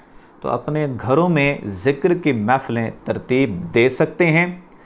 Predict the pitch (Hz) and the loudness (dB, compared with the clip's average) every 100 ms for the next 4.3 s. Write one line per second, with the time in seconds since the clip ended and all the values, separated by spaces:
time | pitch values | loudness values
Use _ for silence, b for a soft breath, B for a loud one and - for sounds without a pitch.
0 | B B B 104 104 - 214 220 202 160 | B B B -2 0 2 2 2 0 0
1 | 151 - 196 180 175 170 123 127 151 175 | -2 -2 -4 0 0 0 0 -2 0 0
2 | 156 156 165 - 147 151 165 147 143 151 | 0 -2 -4 -4 -2 -2 -2 -4 -2 -2
3 | 160 160 139 127 113 120 123 - 135 180 | 0 0 0 0 -4 0 0 0 0 0
4 | 175 151 147 | 2 0 0